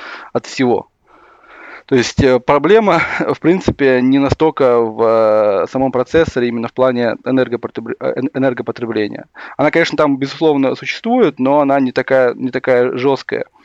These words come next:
И, э, в принципе, ну, давай, да, я не буду говорить, что ее вообще нету, потому что сейчас тоже там в комментариях люди съедят. В принципе, она есть, да, безусловно. Но, скажем, для крупных игроков более важна другая проблема.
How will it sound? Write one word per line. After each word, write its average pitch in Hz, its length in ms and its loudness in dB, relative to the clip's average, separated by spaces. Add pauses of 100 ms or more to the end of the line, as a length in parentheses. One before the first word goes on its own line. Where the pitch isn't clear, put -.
(640)
И, 123 380 2
э, 120 400 0
в - 100 -16
принципе, 185 600 0
ну, 190 220 0 (280)
давай, 151 160 4
да, 135 100 2
я 143 120 2
не 160 80 2
буду 202 120 0
говорить, 160 120 -4
что - 120 -2
ее 139 80 4
вообще 143 180 0
нету, 123 180 0
потому - 220 -10
что - 160 -16
сейчас 110 200 -4 (220)
тоже 120 220 0
там 104 180 -6
в - 80 -14
комментариях 117 480 -2
люди 120 220 -6
съедят. 170 520 -2
В - 80 -20
принципе, 190 300 -2
она 147 120 2
есть, 123 300 0
да, 110 200 0
безусловно. 123 540 -4 (340)
Но, 143 340 2
скажем, 147 380 0
для 143 100 0
крупных 151 400 -2
игроков 156 540 0
более 147 340 2
важна 147 340 2
другая 139 360 2
проблема. 110 480 -4